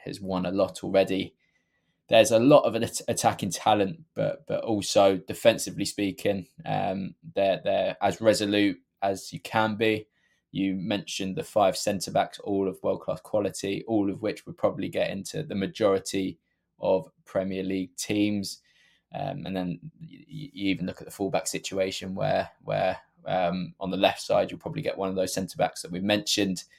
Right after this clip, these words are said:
On the other side, Kyle Walker, who, yeah,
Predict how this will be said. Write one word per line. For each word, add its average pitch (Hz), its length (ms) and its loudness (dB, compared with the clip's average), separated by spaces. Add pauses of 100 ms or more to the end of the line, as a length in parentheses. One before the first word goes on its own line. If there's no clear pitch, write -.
(500)
On 101 100 -4
the 98 100 8
other 104 160 8
side, 101 340 8
Kyle 104 320 8
Walker, 98 540 2 (120)
who, 95 340 -2 (920)
yeah, 92 240 -2